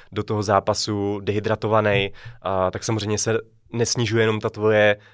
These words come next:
výkonnost v tom boji, ta sport-, ten sportovní výkon, ale zvyšuje se právě třeba i riziko zranění, poškození t-, tvých vnitřních orgánů,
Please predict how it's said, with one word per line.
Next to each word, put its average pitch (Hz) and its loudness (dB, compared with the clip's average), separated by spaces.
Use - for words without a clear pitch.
výkonnost 113 0
v - -8
tom 113 -2
boji, 104 2
ta 113 -8
sport-, - -6
ten 104 -8
sportovní 110 -6
výkon, 101 -2
ale 104 2
zvyšuje 104 -4
se 107 -2
právě 101 2
třeba 101 -4
i 101 -4
riziko 98 -2
zranění, 104 -2
poškození 107 -2
t-, 107 -14
tvých 104 -4
vnitřních 107 -6
orgánů, 101 0